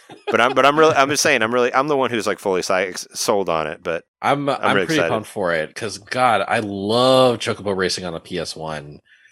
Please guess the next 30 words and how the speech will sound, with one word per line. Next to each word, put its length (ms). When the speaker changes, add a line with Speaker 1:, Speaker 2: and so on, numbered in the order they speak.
Speaker 2:
And 140
that's 220
one 180
of, 240
like, 200
I 300
rented 300
it 40
from 220
Blockbuster, 600
right? 240
And 180
I 140
returned 460
it 80
like 180
an 120
idiot. 500
And, 380
uh, 540
and, 140
like, 160
that's 200
one 220
of 60
those 260
games 360
that 100
I 80
just, 320